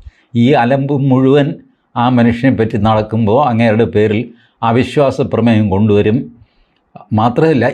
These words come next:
ഇംപീച്ച് ചെയ്യുക. ഈ പ്രതിപക്ഷത്തിന് വളരെ ഇഷ്ടമുള്ളൊരു വാക്കാണ് ഇംപീച്ച്മെൻറ്റ്.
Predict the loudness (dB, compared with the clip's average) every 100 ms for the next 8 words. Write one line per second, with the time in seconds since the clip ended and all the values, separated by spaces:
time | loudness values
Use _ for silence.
0 | -2 0 2 2 0 -2 -2 -2 -2 -6
1 | -8 -4 -4 -2 -4 -6 -4 -2 0 -2
2 | -4 -4 0 0 0 -2 -2 -2 0 0
3 | 0 -2 -4 -6 -4 -4 -4 -2 0 -2
4 | -2 -6 -6 -10